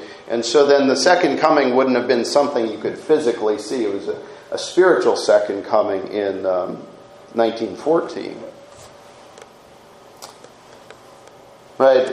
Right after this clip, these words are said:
uh, Peter also had to deal with this of people, scoffers. Scoffers coming and saying, "Where is the promise of his coming? Since the fathers fell asleep, everything is continuing as it was, same way as it's been,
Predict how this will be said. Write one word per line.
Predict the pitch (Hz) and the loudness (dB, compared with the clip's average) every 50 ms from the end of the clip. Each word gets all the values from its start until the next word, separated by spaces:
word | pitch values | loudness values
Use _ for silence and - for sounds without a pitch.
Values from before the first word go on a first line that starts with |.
| 107 131 | 2 4
uh, | 127 123 120 120 117 - - | 4 4 4 4 2 0 -2
Peter | 160 196 240 233 175 139 | -2 2 4 6 6 6
also | - - 240 - - - 127 123 | 6 6 4 4 4 4 4 4
had | 123 120 120 120 123 | 4 4 4 4 2
to | 127 120 120 | 0 0 2
deal | 127 131 135 135 127 | 2 4 4 4 4
with | 120 120 117 - | 4 2 2 4
this | - 120 123 120 - - | 2 2 2 2 2 2
of | 135 139 135 135 - - 139 131 131 - - | 4 4 4 2 -4 -8 -8 -8 -8 -8 -4
people, | 151 180 190 - 196 135 113 | -4 -4 2 2 2 2 2
scoffers. | - - - 160 160 - 180 175 - 120 92 - - - - - - - - - - - - - - - - - - | 0 2 2 4 4 6 4 4 2 2 0 0 -4 -6 -10 -10 -12 -12 -16 -20 -20 -20 -20 -20 -20 -20 -20 -20 -20
Scoffers | - - - 170 208 240 - 190 180 170 - | -18 -6 0 2 4 4 4 2 0 0 2
coming | 175 170 165 165 165 | 2 2 2 2 2
and | 160 147 | 0 0
saying, | 151 175 165 175 170 160 | 2 2 4 4 4 4
"Where | 151 180 214 247 247 | 4 4 6 6 4
is | 226 - - | 4 4 2
the | 208 - | 0 0
promise | - - 185 185 190 196 196 185 190 190 | 4 4 4 4 6 6 4 2 2 0
of | 185 180 | 2 2
his | 180 175 - | 2 2 2
coming? | - 165 147 135 117 113 113 117 | 2 2 2 2 2 0 -2 -2
Since | - 160 147 139 - | -4 -4 -6 -2 2
the | 147 143 143 - - - - - - - | 2 0 0 -2 -10 -12 -14 -16 -18 -8
fathers | - - 196 220 247 240 226 202 175 - - - | 0 4 4 4 6 6 6 6 4 2 2 4
fell | 160 156 151 147 | 4 6 6 4
asleep, | - - - 165 185 196 | 2 2 2 2 2 2
everything | - - - 160 165 185 196 185 196 190 180 | 2 2 2 2 4 4 4 4 4 4 4
is | 180 170 165 | 4 2 2
continuing | - - 143 135 - - 190 202 202 196 196 190 180 170 | 0 -2 -2 -2 0 0 0 2 4 4 4 4 4 4
as | 160 156 - | 4 4 2
it | 139 117 120 | 2 2 4
was, | 127 143 151 156 156 156 156 - - - - - - - - - - | 4 4 4 4 4 2 0 -2 -4 -8 -10 -16 -18 -20 -20 -20 -18
same | - - - 190 196 214 202 | -12 -2 2 4 4 4 4
way | 190 190 190 190 185 | 6 6 6 6 6
as | 180 165 - 165 | 4 4 2 0
it's | 151 123 - - | 0 0 -2 -4
been, | - 156 170 185 180 185 185 180 180 - - - - | 0 2 4 4 6 4 4 2 2 0 -4 -8 -12